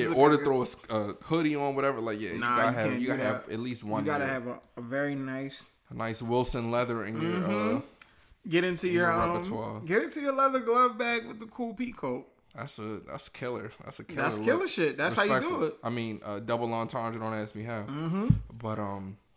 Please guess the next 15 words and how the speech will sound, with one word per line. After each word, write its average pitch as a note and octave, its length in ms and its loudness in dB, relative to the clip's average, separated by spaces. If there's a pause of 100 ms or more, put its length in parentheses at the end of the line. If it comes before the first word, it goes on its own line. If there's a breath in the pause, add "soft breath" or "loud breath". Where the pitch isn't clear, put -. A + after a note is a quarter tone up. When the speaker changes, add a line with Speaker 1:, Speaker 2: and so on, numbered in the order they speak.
(140)
Speaker 1:
I C3+ 80 -2
like E3 300 2
that. B2+ 300 -4
Speaker 2:
yeah, C#3+ 200 2
though, A#2 140 2
I C3 80 2
gotta C#3 180 2
look B2+ 140 -4
into A#2 180 -12
the G#2+ 60 -12
dress A2 260 -6
jacket, G#2+ 500 -6
uh, G#2+ 140 -12
wave. G2+ 420 -10 (480)
So - 300 0